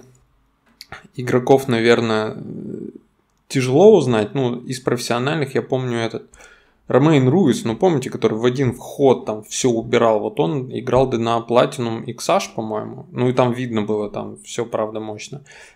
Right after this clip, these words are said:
По, кстати, шкале, э, Эль Грей, кстати, много всякой информации предоставляет, правда, ошибочки ещё делает. Вот, и вот, э, в этой шкале, там, например, у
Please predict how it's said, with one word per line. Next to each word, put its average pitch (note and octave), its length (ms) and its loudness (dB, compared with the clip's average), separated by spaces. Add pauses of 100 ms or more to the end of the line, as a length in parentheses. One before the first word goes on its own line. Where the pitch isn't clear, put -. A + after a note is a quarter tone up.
(120)
По, D3 240 8
кстати, C3 600 0
шкале, B2 640 0 (400)
э, A2 640 -6
Эль B2+ 140 -4
Грей, B2+ 240 2
кстати, A2+ 280 -8
много A#2 220 -4
всякой A#2 320 -8
информации F3 480 -6
предоставляет, A#2 720 -6
правда, A#2 380 -6
ошибочки D#3 580 -12
ещё - 240 -10
делает. G#2+ 400 -6 (680)
Вот, C3 520 0 (160)
и C3 160 -4
вот, C3 420 -2
э, C3+ 60 -8
в B2 400 -4
этой D3 180 2
шкале, D3+ 420 0
там, A#2+ 380 -6
например, B2 560 -2
у A#2+ 640 -2